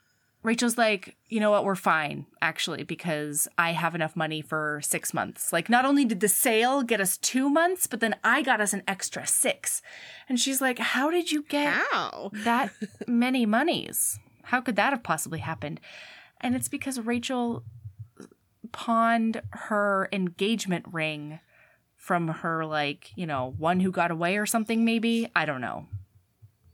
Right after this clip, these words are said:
Speaker 1: I don't know. Is that gonna be a second chance romance thing, or is Ren stupid and he should be burned at the stake?
Speaker 2: It is.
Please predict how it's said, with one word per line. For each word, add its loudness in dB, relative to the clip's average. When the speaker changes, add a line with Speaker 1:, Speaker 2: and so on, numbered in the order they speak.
Speaker 1:
I 2
don't 2
know. -2
Is 0
that 2
gonna 2
be 2
a 2
second 0
chance 0
romance -2
thing, -2
or 2
is 0
Ren 0
stupid -2
and -4
he -2
should -6
be -4
burned -6
at -12
the -14
stake? -10
Speaker 2:
It 0
is. -4